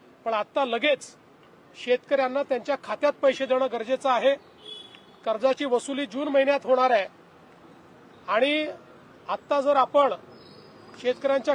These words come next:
खात्यामध्ये पैसे दिले नाहीत, तर शेतकरी रबीचा पेरा देखील करू शकत नाही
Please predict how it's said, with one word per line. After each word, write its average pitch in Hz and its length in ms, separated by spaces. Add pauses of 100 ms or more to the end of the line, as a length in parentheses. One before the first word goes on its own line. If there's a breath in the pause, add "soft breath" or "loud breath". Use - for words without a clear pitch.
खात्यामध्ये 285 440
पैसे 277 320
दिले 262 220
नाहीत, 240 340 (680)
तर 262 140
शेतकरी 262 460
रबीचा 277 500
पेरा 269 300
देखील 277 240
करू 262 240
शकत 262 320
नाही 240 240